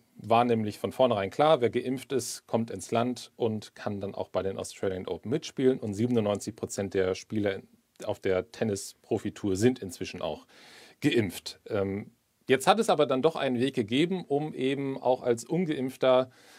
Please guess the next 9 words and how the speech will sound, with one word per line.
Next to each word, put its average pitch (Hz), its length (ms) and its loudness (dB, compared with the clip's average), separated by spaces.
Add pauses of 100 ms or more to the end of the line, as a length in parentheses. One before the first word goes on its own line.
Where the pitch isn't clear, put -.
(200)
äh, 117 180 2
mitspielen 110 500 2
zu - 140 -10
dürfen 95 260 -4
bei 92 140 0
dem 98 140 -6
Turnier. 143 460 2
Und 117 100 -6
zwar 123 420 6